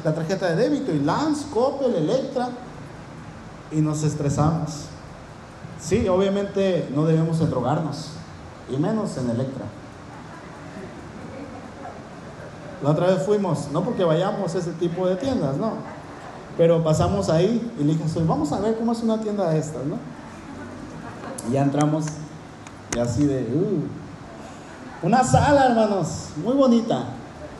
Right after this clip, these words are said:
Y ya checamos la sala, creo que costaba once mil.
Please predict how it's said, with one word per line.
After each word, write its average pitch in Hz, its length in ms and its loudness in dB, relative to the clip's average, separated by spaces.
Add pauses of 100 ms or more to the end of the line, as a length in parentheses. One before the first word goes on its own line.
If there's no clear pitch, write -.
(1200)
Y 143 100 4
ya 165 180 6
checamos 175 360 0
la 170 120 6
sala, 233 480 4 (1000)
creo 202 200 2
que 190 80 -8
costaba 190 640 0
once 151 400 2
mil. 147 300 4